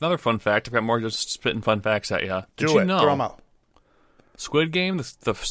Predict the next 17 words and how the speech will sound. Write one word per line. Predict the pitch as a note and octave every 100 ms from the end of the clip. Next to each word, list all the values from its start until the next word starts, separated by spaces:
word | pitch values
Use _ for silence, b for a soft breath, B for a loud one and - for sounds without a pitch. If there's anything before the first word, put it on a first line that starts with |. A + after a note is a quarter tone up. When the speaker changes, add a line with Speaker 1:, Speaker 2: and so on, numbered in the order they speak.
| -
Speaker 1:
the, | G2+ -
the | F#2+ C#2 A1+ A#1+ G#1+
script | - B2 D#3
was | A#2
written | G#2 A#2+ A2
ten | A2+ G2+
years | F#2+ G#2
ago. | A2+ A#2+
It's | G#2+
been, | A#2 -
it |
was | A2+
rejected | A2 F#2+ G2 F2+ - A2+ A#2
for | G#2+
ten | - G2 G2
straight | - G#2 F2
years | F#2 G2 -